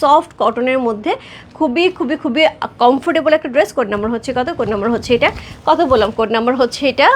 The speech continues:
সিক্স। আজকে লাইভে লাস্ট ড্রেস, কোড নাম্বার হচ্ছে বিএইচ সিক্স। যার যেটা ভালো লাগছে আপু, যার যে কয়টা ভালো লাগছে, কারণ এই ধরনের ড্রেস আপু একটা নিলে হয় না, বেশ কয়েকটা করে এক একজনই নিতে হয়। So যার জন্য যার যে কয়টা ভালো লাগছে ইনবক্স করতে হবে। হাই আপু, আমি লেট। ইয়েস, হুমায়রা আপু,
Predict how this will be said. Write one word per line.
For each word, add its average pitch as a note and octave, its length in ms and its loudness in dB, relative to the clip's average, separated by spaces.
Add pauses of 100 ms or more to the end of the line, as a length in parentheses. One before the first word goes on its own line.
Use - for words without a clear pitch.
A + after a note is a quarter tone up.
(1000)
সিক্স। D4 240 -2 (160)
আজকে C4 300 2
লাইভে B3 260 2
লাস্ট C4 300 2
ড্রেস, F#4+ 180 -6
কোড C#4+ 120 -2
নাম্বার A3+ 180 -4
হচ্ছে A3 120 -8
বিএইচ A3 400 -2
সিক্স। F4 320 -4 (400)
যার C4+ 300 4
যেটা C#4+ 120 -4
ভালো D4 200 0
লাগছে C#4 200 -2
আপু, F4 140 -6
যার B3 260 2 (100)
যে D4 80 -2
কয়টা D4 280 0
ভালো B3 200 2
লাগছে, G#3 240 -6
কারণ A3 140 -2
এই - 160 2
ধরনের C#4+ 260 0
ড্রেস B3 180 0
আপু C#4 160 -4
একটা B3 320 -2
নিলে C4+ 220 0
হয় B3+ 220 -4
না, C#4+ 80 0
বেশ C4+ 240 0
কয়েকটা C4+ 240 0
করে C4 140 0
এক B3+ 100 -2
একজনই C#4 240 -2
নিতে B3 240 0
হয়। D#4 160 0 (340)
So - 100 -8
যার C4 200 4
জন্য D4+ 120 -2 (100)
যার C4+ 160 2
যে C#4 100 -2
কয়টা D4 180 2
ভালো C4+ 160 0
লাগছে C#4+ 200 -2
ইনবক্স G#3+ 240 -6
করতে G3 240 -10
হবে। G#3 180 -8 (360)
হাই D#4 220 4
আপু, D#4 200 2
আমি D#4 200 -2
লেট। B3+ 220 0
ইয়েস, C4+ 320 0
হুমায়রা C#4+ 280 0
আপু, C#4+ 160 -2